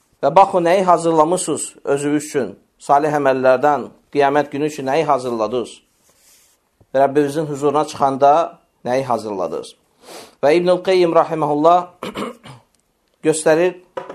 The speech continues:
necə insan özünü hesaba çəkməlidir. Deyir ki, birinci növbədə fərzlərə görə hesaba çəkməlidir. Yəni, fərzləri tam yerinə yetirib,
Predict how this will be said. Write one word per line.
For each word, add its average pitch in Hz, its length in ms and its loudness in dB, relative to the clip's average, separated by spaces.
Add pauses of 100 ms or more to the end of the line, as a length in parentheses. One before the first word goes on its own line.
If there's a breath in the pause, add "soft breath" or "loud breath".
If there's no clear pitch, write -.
(220)
necə 170 260 0
insan 156 300 0
özünü 143 480 -2 (800)
hesaba 151 360 0
çəkməlidir. 123 720 -4 (920)
Deyir 160 180 -2
ki, 185 80 0
birinci 175 400 0
növbədə 165 400 2
fərzlərə 151 560 2
görə 135 220 0 (100)
hesaba 131 320 -4
çəkməlidir. 110 640 -10
Yəni, 113 160 -10
fərzləri 123 540 -4 (100)
tam 139 220 0
yerinə 131 320 -2
yetirib, 135 480 -4